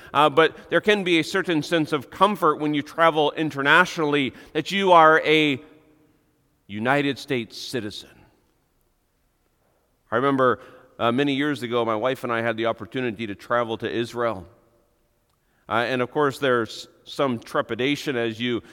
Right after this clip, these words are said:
enter into a land that is marked by conflict between the Israelis and the Palestinians. And it's not my purpose to comment on the political nature of that conflict,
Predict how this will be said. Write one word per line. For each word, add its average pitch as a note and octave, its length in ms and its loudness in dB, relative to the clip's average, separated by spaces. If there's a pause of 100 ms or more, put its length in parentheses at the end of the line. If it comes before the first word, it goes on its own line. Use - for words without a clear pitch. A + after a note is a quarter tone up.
enter C#3 360 -2
into C3 320 -2
a A#2 100 0
land C3 380 0
that A2+ 120 -2
is G#2 120 -8
marked C3 400 -2
by A2+ 140 0
conflict C3 840 -4
between C3 480 -4
the A2+ 140 -4
Israelis A#2 600 0
and A2 120 -6
the G#2+ 60 -6
Palestinians. A#2 880 -4
And A#2 100 -4
it's G#2+ 120 -8
not C3 160 -4
my A2 120 -6
purpose C3+ 480 -6
to A#2+ 140 -10
comment B2+ 480 -2
on A2 180 -4
the G#2+ 60 -4
political A#2+ 540 -4
nature A#2 460 -4
of G2+ 100 -6
that G#2+ 260 -4
conflict, B2+ 540 -2